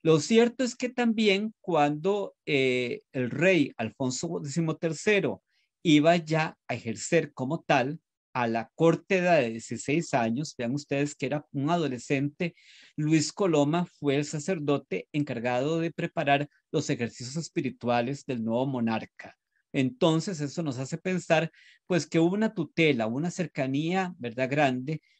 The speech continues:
con el Palacio Real. Y ahí vemos, pues, el manuscrito de, eh, en el que Luis Coloma le entrega, eh, el pri-, la primera versión del cuento Ratón Pérez.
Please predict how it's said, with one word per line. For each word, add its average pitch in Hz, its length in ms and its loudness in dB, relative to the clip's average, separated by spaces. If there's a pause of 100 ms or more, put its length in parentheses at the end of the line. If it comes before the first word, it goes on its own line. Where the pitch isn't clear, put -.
(120)
con 143 540 4
el 127 140 -4
Palacio 117 460 -2
Real. 104 560 -4 (240)
Y 143 80 0
ahí 139 200 6
vemos, 156 500 2
pues, 123 240 -4
el 135 80 -2
manuscrito 156 800 0 (280)
de, 139 760 2
eh, 113 640 -2 (100)
en 127 300 0
el 147 180 0
que 151 320 0 (300)
Luis 139 260 0
Coloma 147 580 -2 (120)
le 139 260 -2
entrega, 127 760 0 (160)
eh, 113 500 -2 (100)
el 113 340 -4 (160)
pri-, 139 220 2
la 131 180 -2
primera 147 380 0
versión 131 560 -4 (400)
del 127 240 0
cuento 131 360 -2
Ratón 131 400 0
Pérez. 101 600 -6